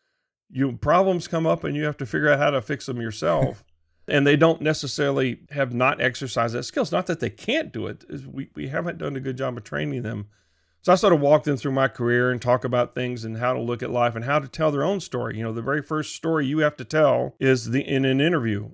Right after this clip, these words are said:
I've got to s-, tell you my story. You know, I can go to these schools,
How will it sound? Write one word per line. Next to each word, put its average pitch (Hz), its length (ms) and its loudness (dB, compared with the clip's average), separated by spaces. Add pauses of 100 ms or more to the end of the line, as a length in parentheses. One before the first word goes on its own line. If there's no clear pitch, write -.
I've 131 220 0
got 143 240 0
to 147 60 -4
s-, 127 200 -6
tell 143 220 2
you 139 160 2
my 135 240 2
story. 113 500 -2
You 131 100 -4
know, 113 100 -2
I 135 80 0
can 151 180 -6
go 135 100 0
to 131 80 -4
these 123 300 -4
schools, 127 640 -2